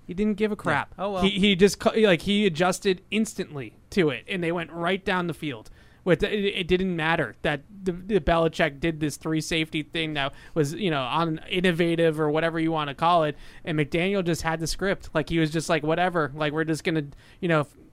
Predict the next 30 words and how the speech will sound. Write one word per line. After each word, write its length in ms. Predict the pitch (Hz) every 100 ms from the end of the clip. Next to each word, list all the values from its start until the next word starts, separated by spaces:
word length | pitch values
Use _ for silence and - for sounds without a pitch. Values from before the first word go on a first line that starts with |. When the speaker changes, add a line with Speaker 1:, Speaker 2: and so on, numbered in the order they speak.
| -
Speaker 1:
threaten 300 | 185 165 180
the 80 | 170
flats. 480 | - 165 170 175
We're 140 | 175 160
gonna, 320 | 151 147 147 - -
you 100 | 220
know, 160 | 147
conflict 440 | - 151 - 180 -
linebackers 840 | 151 160 165 170 165 185 175 160
and 200 | 151 135
attack 400 | - - 156 156
their 140 | 180 156
slower 360 | - 160 160
linebackers, 800 | 151 156 160 165 160 165 175 165 - - -
and 140 | 151
we're 160 | 147 147
gonna 260 | 156 143 -
move 300 | 226 165 156
the 80 | 165
ball 220 | 156 160
down 240 | 160 156 160
the 80 | 147
field 480 | 165 165 170 156
by 160 | 147 143
not 320 | 143 139 147
throwing 280 | - 160 147
it 100 | 135
down 220 | 147 135
the 40 | 135
field." 320 | - 113 -